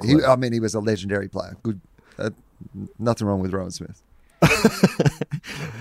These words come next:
Speaker 2: What other clue could I have given? He had grey hair. He was salt and pepper, wasn't he? That was, that was the other thing that I,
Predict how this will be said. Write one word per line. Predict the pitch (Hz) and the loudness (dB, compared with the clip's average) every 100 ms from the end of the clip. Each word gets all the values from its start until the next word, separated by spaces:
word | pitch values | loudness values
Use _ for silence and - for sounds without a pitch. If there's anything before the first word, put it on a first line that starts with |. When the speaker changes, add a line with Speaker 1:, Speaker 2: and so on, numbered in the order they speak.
| 117 | -8
Speaker 2:
What | 160 240 311 | 2 4 4
other | 254 | 2
clue | 214 185 | 4 4
could | 156 151 | 4 2
I | 139 | 4
have | 131 120 | 2 0
given? | 120 90 85 | -2 -2 0
He | 139 | 0
had | 147 | 2
grey | 151 165 | 4 4
hair. | 156 196 269 | 4 2 2
He | 208 180 | 2 2
was | 160 | 4
salt | 185 143 | 2 4
and | 135 | 4
pepper, | 120 110 | 4 4
wasn't | 104 113 101 | 0 0 0
he? | 87 | 0
That | 117 113 | 0 0
was, | 98 | -2
that | 104 131 | 0 0
was | 127 | 2
the | 113 | 4
other | 107 | 4
thing | 107 113 101 | 4 2 2
that | |
I, | 101 | 0